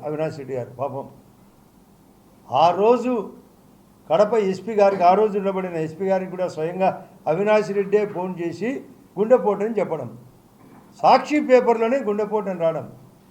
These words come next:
సాక్షి టీవీలో, పేపర్ కాదు టీవీలలో, స్క్రోలింగ్ నేను స్వయంగా చూశా.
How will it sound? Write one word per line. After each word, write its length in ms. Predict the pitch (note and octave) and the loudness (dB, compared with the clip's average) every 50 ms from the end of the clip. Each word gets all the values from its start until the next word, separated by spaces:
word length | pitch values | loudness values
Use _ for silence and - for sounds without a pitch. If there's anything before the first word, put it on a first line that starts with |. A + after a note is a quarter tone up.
| - - - | -20 -4 2
సాక్షి 380 | D#3+ F#3+ G#3 G#3+ G#3+ - A#3+ A#3 | 4 6 6 4 2 -2 -8 -8
టీవీలో, 460 | - F3 A3 A#3+ A#3+ A3 G3 D3+ B2+ | -8 -6 -4 -4 -4 -4 -4 -6 -8
పేపర్ 420 | A#2+ - - E3+ G#3 F#3 G3 F#3 | -8 -6 -6 -4 -4 -2 -4 -4
కాదు 240 | F3 E3+ D#3+ D3+ - - - - - - _ - | -2 -4 -4 -4 -8 -14 -20 -20 -20 -20 _ -8
టీవీలలో, 500 | G3 G3+ G#3 G3+ F3+ D#3+ C#3+ B2 A#2 - - - - - - - _ _ - - - | -6 -4 -4 -2 -2 -2 -4 -4 -8 -14 -16 -20 -20 -20 -20 -20 _ _ -20 -20 -6
స్క్రోలింగ్ 360 | - F#3 A3 A#3 A#3+ A3+ G3 | 0 0 2 2 2 0 0
నేను 160 | G3 A3 A3+ | -2 -2 -2
స్వయంగా 280 | G3 G3 A3+ A3+ A3+ A3+ | -2 -2 -2 -2 -2 -2
చూశా. 420 | G#3 G3+ F#3 - F#3+ F3 C#3 - | -6 -6 -8 -6 -6 -6 -6 -8